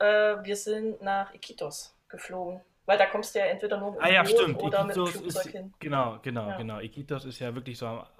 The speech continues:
Speaker 2: wirklich Arsch der Welt,
Speaker 1: Ja,
Speaker 2: richtig
Speaker 1: <laughs> am
Speaker 2: abgefahren.
Speaker 1: grünen Arsch der Welt.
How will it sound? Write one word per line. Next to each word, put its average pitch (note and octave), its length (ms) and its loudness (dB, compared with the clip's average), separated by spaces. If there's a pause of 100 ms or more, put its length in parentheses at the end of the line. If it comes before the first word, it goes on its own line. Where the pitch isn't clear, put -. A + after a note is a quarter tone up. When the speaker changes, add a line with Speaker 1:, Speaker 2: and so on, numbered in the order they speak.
Speaker 2:
wirklich B2+ 320 -14
Arsch A#2 240 -10
der A2 140 -8
Welt, A#2 160 -2
Speaker 1:
Ja, F#3 100 4
Speaker 2:
richtig - 240 -8
Speaker 1:
<laughs> - 220 0
am B3+ 80 -2
Speaker 2:
abgefahren. B3+ 60 -6
Speaker 1:
grünen A3 340 8
Arsch F3 240 -2
der G3 160 0
Welt. C#3 200 2